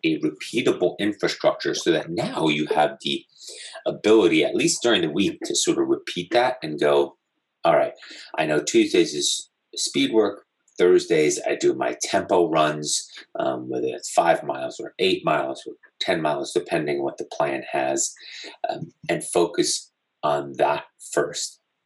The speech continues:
And then once you see three, four, five weeks,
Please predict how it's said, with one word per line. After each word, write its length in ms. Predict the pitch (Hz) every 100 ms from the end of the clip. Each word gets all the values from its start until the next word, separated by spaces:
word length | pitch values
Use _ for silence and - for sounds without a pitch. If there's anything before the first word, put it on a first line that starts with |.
| -
And 180 | 76 78
then 160 | 85
once 240 | - - -
you 80 |
see 520 | 80 - - 156 - -
three, 240 | - 87 -
four, 240 | - - -
five 280 | - 76 78
weeks, 240 | - -